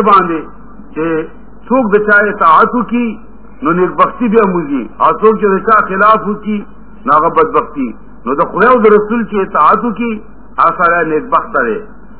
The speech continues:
او د الله او د رسول چې خلاف ورزي وکړي، هغه بدبختي بیا مومي. او هغې کې اشاره ده، الذین انعمت علیهم، الذین انعمت علیهم.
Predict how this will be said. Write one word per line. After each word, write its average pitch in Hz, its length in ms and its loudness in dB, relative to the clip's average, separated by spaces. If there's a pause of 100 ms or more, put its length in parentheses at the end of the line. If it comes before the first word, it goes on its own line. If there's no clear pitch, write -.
(180)
او 135 80 4
د 160 80 2
الله 208 300 4
او 240 120 4
د 220 120 6
رسول 208 280 -2
چې 196 180 -8
خلاف 185 300 0
ورزي 175 300 -2
وکړي، 208 320 -2 (520)
هغه 143 160 4 (100)
بدبختي 147 440 0
بیا 151 220 2
مومي. 127 320 -2 (560)
او 156 80 6
هغې 185 380 4
کې 208 80 -4
اشاره 185 480 2
ده، 190 80 6 (300)
الذین 165 420 -2
انعمت 143 400 0
علیهم، 107 500 0 (880)
الذین 247 500 2
انعمت 190 300 0 (100)
علیهم. 127 300 -2